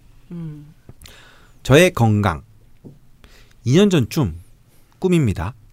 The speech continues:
Speaker 2: 어떤 남자가 나타나 "마흔세 세, 넌 죽는다. 간 때문이야." 라고 말하고 사라졌습니다. 차돌이. 아,
Speaker 1: 어?
Speaker 2: 죄송합니다. <laughs> 현재 건강은 큰 이상 없고 최근에 처음으로 뇌 경련 일어나는 느낌을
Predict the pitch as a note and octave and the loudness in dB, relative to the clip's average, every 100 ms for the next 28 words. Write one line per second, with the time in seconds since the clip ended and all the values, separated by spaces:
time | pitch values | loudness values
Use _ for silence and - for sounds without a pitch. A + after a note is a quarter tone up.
0 | _ B2 - G#3 F#3 D3 C3+ B2+ A2+ F#2 | _ -6 -2 -2 -2 -2 0 0 -2 -4
1 | F2+ G2 D2+ _ _ _ _ _ - F#2+ | -6 -6 -8 _ _ _ _ _ -12 -2
2 | A#2 F3 F3+ - - F#2+ C#2+ D#2+ C3 C#3 | 0 0 -2 -4 -4 -4 -8 -2 -2 -2
3 | - C3 E3+ C#3 - _ _ _ - A#3 | -4 -2 0 0 -4 _ _ _ -16 -14
4 | G#3+ D3 E3 D#3+ D#3+ E3+ D3+ E2+ C#2 - | -4 -2 -2 -2 -2 -2 -2 -2 -6 -10
5 | - G#2+ D#3 B2 G2 A2 D3 C3+ F#2+ G#2 | -2 -2 0 0 0 0 2 0 0 -4
6 | F2+ C2+ - - - _ - - E3 F3 | -4 -10 -16 -20 -20 _ -16 -12 -10 -8
7 | A#2 E2 E2 - _ - D#2 - D#2+ F2 | -10 -12 -18 -20 _ -20 -20 -18 -14 -10
8 | G3+ G#3+ - - A2 B2 A2+ G#2 - - | -10 -12 -14 -6 0 2 2 -2 -2 -4
9 | - - F#4 - - - - - - - | -4 -6 -8 -10 -16 -20 -18 -20 -20 0
10 | G#3 G#3 G#3+ D#3+ C3+ D3 D3+ D3 - E3+ | 2 8 8 8 4 4 2 0 -2 0
11 | B2+ B2 F#2 - B2+ - F3+ F3+ F3+ F3+ | 2 2 0 0 0 0 -2 0 0 0
12 | A3 G3+ D3 C#3 B2+ A#2+ B2+ A#2 G#2+ B2+ | 0 2 2 2 4 4 2 2 -2 0
13 | A#2+ A2+ A2 G2+ F2+ - F#2+ G#2 B2 | 0 0 -2 -2 -4 -6 -6 -2 -2